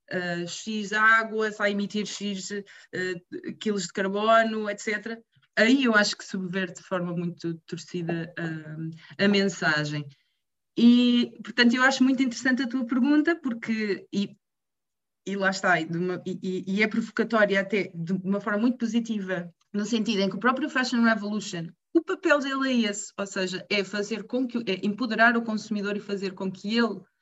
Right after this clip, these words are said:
questione as marcas sobre, não interessa quem é que fez a sua roupa, o que é que está na sua roupa, em que condições é que foram, é que foi produzida, a fibra, o fio, eh,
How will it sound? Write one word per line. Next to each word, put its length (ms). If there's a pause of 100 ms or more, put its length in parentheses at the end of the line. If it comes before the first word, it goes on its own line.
questione 440
as 100
marcas 880 (640)
sobre, 1080 (600)
não 180
interessa 380
quem 100
é 60
que 40
fez 140
a 40
sua 180
roupa, 400
o 60
que 120
é 20
que 80
está 200
na 100
sua 160
roupa, 580 (280)
em 100
que 80
condições 480
é 80
que 120
foram, 460 (300)
é 100
que 80
foi 140
produzida, 960
a 60
fibra, 500
o 80
fio, 600
eh, 340